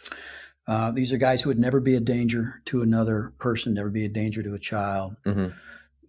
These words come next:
Speaker 1: Uh, but their, um, arousal template was so, um, skewed so early, sexualized so early.
Speaker 2: Yeah.
Speaker 1: Uh, and, and, uh, you know, over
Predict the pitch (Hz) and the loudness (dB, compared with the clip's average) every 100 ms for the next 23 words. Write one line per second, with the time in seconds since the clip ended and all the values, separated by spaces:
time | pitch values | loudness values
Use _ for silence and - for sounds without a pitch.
0 | - 120 107 104 - 110 117 - 110 107 | -2 0 0 -2 0 0 0 -2 0 0
1 | 101 117 - 180 - - 120 101 101 101 | 0 -4 -8 -10 -10 -8 -4 -2 -4 -4
2 | 101 98 - - 110 113 123 117 117 - | -6 -10 -14 -6 0 0 0 -2 -4 -4
3 | 113 110 107 _ 104 - - - - 127 | -4 -6 -12 _ -10 -6 -4 -4 0 0
4 | 113 113 110 107 104 _ _ _ _ _ | 2 0 -2 -6 -12 _ _ _ _ _
5 | - 107 107 104 101 101 98 - - - | -10 -6 -4 -4 -6 -8 -12 -16 -20 -20
6 | - - - - - _ - - - - | -20 -6 -4 -4 -12 _ 0 0 0 0
7 | 117 110 104 104 - - - - 113 110 | 0 2 -2 -10 -18 -8 -6 -2 -2 -2
8 | - 110 104 101 98 - _ - 131 117 | -6 -4 -4 -4 -8 -14 _ 0 0 0
9 | - 107 104 98 95 - - - 117 104 | -4 -4 -4 -4 -6 -6 -4 0 0 0
10 | 113 101 98 92 - _ _ 87 82 - | -2 -4 -4 -8 -16 _ _ -2 -2 -2
11 | _ - 113 107 104 107 - 139 113 107 | _ -4 -2 -2 -2 -6 -10 -8 -6 -6
12 | 104 - - 101 98 98 98 98 107 135 | -8 -12 -10 -8 -8 -10 -10 -10 -8 -6
13 | 110 117 - 120 117 113 - | -6 -6 -6 -2 0 -2 -4